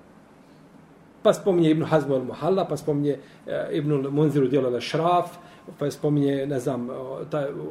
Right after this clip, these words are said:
Ibn Kudame u El Mugni, ovaj, naćete, znači, ovaj, je li, mezheb njegov,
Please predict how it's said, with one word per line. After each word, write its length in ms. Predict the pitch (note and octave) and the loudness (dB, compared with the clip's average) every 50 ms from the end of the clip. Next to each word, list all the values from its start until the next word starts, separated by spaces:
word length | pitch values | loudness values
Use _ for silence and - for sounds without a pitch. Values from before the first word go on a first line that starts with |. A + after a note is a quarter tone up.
| - - - | -10 -6 -4
Ibn 220 | F#3 D#3+ D3+ D3 D3 | -2 0 0 2 2
Kudame 420 | D3+ C#3+ C3 C#3 C#3 D3 C#3+ C#3 C3+ | 2 2 2 2 0 2 0 2 2
u 140 | B2+ B2 A#2+ | 0 0 2
El 80 | B2 | 4
Mugni, 520 | C#3+ F#3 G3 D#3+ F3 F#3 F#3 F3+ F3 E3 - - - - - - - - - | 6 6 6 6 4 2 2 2 2 0 -4 -8 -18 -20 -20 -20 -16 -8 -4
ovaj, 380 | C#3 C3+ B2+ C3+ B2 B2 A#2+ A#2+ A#2+ - - - - | -2 -2 0 0 -2 -2 -2 -4 -6 -14 -18 -12 -6
naćete, 440 | C#3 C#3 C#3+ C#3 - - - C#3+ C3+ | -4 -2 -2 -2 -2 -4 -2 -2 -2
znači, 340 | A#2+ C#3+ C3+ C3+ - C#3+ C3 | 0 0 -4 -4 -2 0 0
ovaj, 280 | B2 A#2+ A#2+ A#2+ A2+ A2+ A#2 - - | 0 0 0 -2 -4 -6 -8 -8 -6
je 100 | - C#3 | -4 -4
li, 220 | B2 B2 B2 - - - - - | -4 -4 -6 -8 -10 -12 -12 -6
mezheb 360 | C#3 C#3+ D3 C3+ C#3+ - C3 A2+ - - - - - - C3+ | 0 2 2 4 4 2 0 0 -2 -10 -14 -14 -12 -8 -2
njegov, 420 | C#3 D3+ E3 E3 E3 E3+ D#3+ D#3+ | 2 4 4 6 6 6 6 4